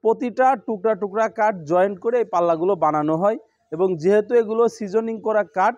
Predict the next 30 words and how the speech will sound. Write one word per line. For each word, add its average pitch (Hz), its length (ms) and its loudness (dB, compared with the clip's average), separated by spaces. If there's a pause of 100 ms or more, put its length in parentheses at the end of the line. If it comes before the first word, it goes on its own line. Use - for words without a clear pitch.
(140)
সেই 170 180 -8
ক্ষেত্রে 180 320 -8
এগুলো 190 260 0 (600)
কোনো 175 200 -2
জায়গা 196 180 2
থেকে 196 180 0 (100)
ফাঁকা 170 340 0 (100)
হওয়া 226 200 2
বা 202 160 0
বাঁকা 160 320 0
হওয়ার 151 220 0
কোনো 147 200 -4
ভয় 135 220 -2
থাকে 165 220 -8
না। 226 140 0 (520)
ওনাকে 208 320 0 (140)
টোটাল 220 380 2 (420)
মেহগনি 220 500 0 (180)
ডিপ 202 220 -6
পাল্লা 233 300 4
দিয়েছি 220 380 0
হচ্ছে 233 260 0
আপনার 208 360 0 (460)
বিশটা, 156 540 -2 (220)
এর 185 160 -2
মধ্যে 220 300 0
হচ্ছে 233 300 2 (280)
নয়টা 196 340 2
হচ্ছে 208 300 0
আপনার, 233 340 2